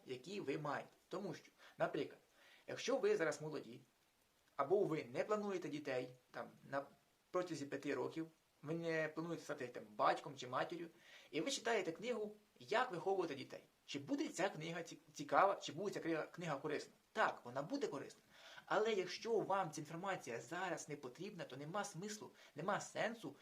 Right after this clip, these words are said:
її читати. Тому що ви купили книгу,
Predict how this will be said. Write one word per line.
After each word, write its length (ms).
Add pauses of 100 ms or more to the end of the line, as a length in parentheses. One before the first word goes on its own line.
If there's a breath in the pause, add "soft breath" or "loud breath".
(140)
її 240
читати. 460 (180 loud breath)
Тому 240
що 220
ви 280 (260 loud breath)
купили 380
книгу, 460